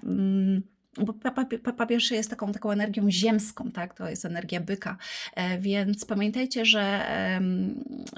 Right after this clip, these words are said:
ważne są właśnie też takie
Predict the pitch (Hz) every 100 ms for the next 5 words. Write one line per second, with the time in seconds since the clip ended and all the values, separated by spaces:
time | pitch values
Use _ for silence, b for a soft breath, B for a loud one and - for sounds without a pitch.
0 | - - _ - _ _ - - 185 -
1 | 190 240 294 269 262 240 220 220 220 214
2 | - 214 202